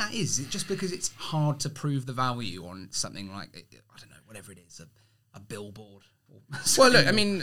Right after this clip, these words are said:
Speaker 2: so there's a great Rory Sutherland-ism, of which there are many, around the most effective form of advertising is radio advertising.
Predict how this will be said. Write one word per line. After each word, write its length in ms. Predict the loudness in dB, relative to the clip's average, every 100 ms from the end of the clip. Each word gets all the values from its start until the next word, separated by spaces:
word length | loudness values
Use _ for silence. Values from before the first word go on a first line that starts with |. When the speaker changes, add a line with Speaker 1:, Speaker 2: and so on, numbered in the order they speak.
| -2
Speaker 2:
so 360 | 0 2 2 0 -6 -10
there's 240 | 0 2
a 60 | 2
great 260 | 2 2 4
Rory 380 | 2 4 4
Sutherland-ism, 1040 | 4 4 2 0 0 0 -2 -2 -2 -2 -4
of 160 | -6 -6
which 240 | -6 -2
there 140 | -2
are 100 | 0
many, 540 | 0 2 0 0 -2 -6
around 840 | -8 -6 -4 -4 -4 -4 -6 -10 -12
the 60 |
most 260 | -4 -4 -4
effective 340 | -4 -6 -6
form 240 | -6 -4 -4
of 280 | -6 -10 -12
advertising 580 | -8 -8 -8 -6 -6 -6
is 140 | -8 -6
radio 320 | -6 -6 -8
advertising. 560 | -10 -14 -16 -16 -16